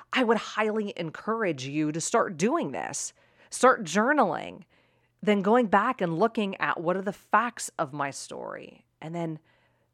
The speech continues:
what are the thoughts? Because the facts, you can't change. You have no control over them. But the story and the thoughts, that is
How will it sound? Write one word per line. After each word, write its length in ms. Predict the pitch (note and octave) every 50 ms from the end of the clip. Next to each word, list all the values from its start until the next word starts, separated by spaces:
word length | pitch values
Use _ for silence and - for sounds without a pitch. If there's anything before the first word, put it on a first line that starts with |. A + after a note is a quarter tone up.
| _ _ -
what 140 | D3 E3 F3
are 40 | E3+
the 140 | D#3+ D#3
thoughts? 800 | C3 - - D#3+ D#3 F3+ F3 - - - - - - - - - _ _ _ _ _ _ _ _ _ _ _ _ _ _ _ _ _ _ _ _ _ _ _ _ _ _ _ D#3
Because 300 | D3+ E3 - F3+ D3+ C3
the 120 | - D#3
facts, 720 | - - - F3+ E3+ F3+ G3 G#3 - - - - - - _ _ _ _ _ _ _ _ _ _ -
you 100 | F3 D#3+
can't 300 | - F3 F3 - - D#3+
change. 420 | - - D#3 D3 C#3+ D3 C#3 -
You 60 | -
have 60 | C#3+ C#3+
no 140 | D#3 D#3
control 520 | D3+ - D#3+ C#3+ - - - D3+ D3 C#3 B2+
over 200 | B2+ - - B2+
them. 340 | - G2 A2+ B2+ C3 - _ _ _ _ _ _ _ _ _ _ _ _ - _ -
But 140 | - D#3 -
the 80 | D#3
story 420 | - - - - D3+ D#3+ F3+ F#3 F3+
and 100 | E3 D3+
the 60 | C3+
thoughts, 720 | _ - D3+ D3+ D3 F3+ G#3+ A3+ - - - - - _ _ _ _ _ _ _ _ _ _ _ _ _ _ _ _ _ _ _ _ _ -
that 140 | G3 G#3 F#3+
is 240 | E3 D3 D3+ -